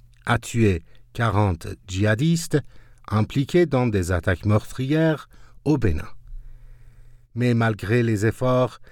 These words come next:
des militaires français, la gangrène terroriste s'est diffusée. Alors qu'elle ne concernait initialement que le Mali, le Niger et le Burkina Faso voisin,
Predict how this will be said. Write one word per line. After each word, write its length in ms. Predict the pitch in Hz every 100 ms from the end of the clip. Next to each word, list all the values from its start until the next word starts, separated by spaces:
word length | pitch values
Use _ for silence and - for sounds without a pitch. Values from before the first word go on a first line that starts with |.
| - - -
des 140 | 117
militaires 800 | 123 135 139 156 135 92 71 87
français, 640 | - - 98 - 151 156 156 - - - - - - - -
la 240 | 101 104 92
gangrène 720 | 117 120 117 131 165 165 117
terroriste 760 | - 127 123 104 131 123 - 127 - - -
s'est 260 | - 139
diffusée. 680 | 120 147 - 101 71 67 - - - - - - - - - - -
Alors 440 | - 107 113 113 - - - - -
qu'elle 240 | 113 113
ne 80 | 110
concernait 840 | - 135 120 135 120 131 131 117 - - -
initialement 800 | 156 151 - 131 113 107 101 87 -
que 100 | -
le 180 | 98 90
Mali, 500 | 87 95 120 131 127 - - -
le 180 | 107 147
Niger 600 | 160 113 117 101 80 - - - - - -
et 100 | 107
le 140 | 104 98
Burkina 500 | 127 147 - 123 113
Faso 360 | 117 - 107
voisin, 560 | 82 87 98 113 147